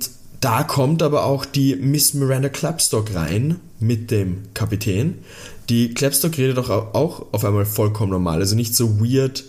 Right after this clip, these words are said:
äh, wie bei den Kindern zu Hause oder am Schiff. Da hat sie ja auch ganz lustig geredet eigentlich. Also nicht so verwirrt wie bei den Kindern. Und der Kapitän nennt die,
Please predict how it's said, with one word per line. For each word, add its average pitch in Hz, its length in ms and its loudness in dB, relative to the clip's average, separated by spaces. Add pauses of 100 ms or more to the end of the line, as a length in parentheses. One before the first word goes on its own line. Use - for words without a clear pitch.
(380)
äh, - 80 -4 (360)
wie 107 500 4 (200)
bei 104 120 2
den 107 440 2
Kindern 165 300 2
zu 127 120 2
Hause 123 220 2
oder 104 140 2
am 107 80 4
Schiff. 160 580 0
Da 107 100 2
hat 107 80 2
sie 113 100 2
ja 98 80 4
auch 110 220 0
ganz 123 200 -2
lustig 127 340 -2
geredet 113 340 2
eigentlich. 107 520 0
Also 101 180 0
nicht 104 160 -2
so 101 60 -2
verwirrt 101 380 -2
wie 120 40 -2
bei 110 100 0
den 113 120 0
Kindern. 151 340 -2 (600)
Und 131 180 -2
der 135 80 0
Kapitän 143 800 0 (340)
nennt 135 580 -2
die, 143 260 4